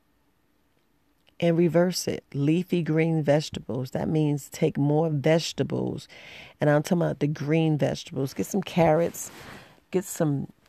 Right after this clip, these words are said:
celery. Get s-, kale. I know y'all like kale. Collard greens. You know, just reverse it. Let's start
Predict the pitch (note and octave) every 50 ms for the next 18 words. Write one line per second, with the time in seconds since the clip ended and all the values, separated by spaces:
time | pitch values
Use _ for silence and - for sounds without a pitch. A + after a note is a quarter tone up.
0 | _ - - - - - G3 F#3 F3+ F3+ F#3 E3+ E3+ F3 E3 E3 E3 D#3 C#3+ C3+
1 | D3+ D#3+ - - - - - - - - - - - F#3+ F3+ F3 F3 E3+ E3 E3
2 | D#3+ D#3+ E3 - _ _ _ _ _ _ _ _ _ _ _ _ _ _ _ _
3 | _ - - - G3 G3 - - - - - - - D3 C#3+ - C#3 C#3+ C3+ -
4 | - - - - C#3 C3 C3 A#2+ A#2 - C#3+ - _ _ _ _ _ _ _ _
5 | _ - - - F3 E3+ F#3+ F3 D#3+ - - D#3 D#3 D#3+ D#3+ D#3 D#3+ E3 D#3 D3+
6 | D3+ - - - - F3 F3 D#3 C#3+ C#3 C3+ C#3 - F#3 F#3+ - - - - -
7 | - _ _ _ - - - - - _ - F3 G3 G3 F3 C#3+ E3 E3+ F#3 G3
8 | F3+ - - - - - - - - D3 E3 D#3+ - _ _ _ - - - -
9 | - F#3+ F#3+ F#3 -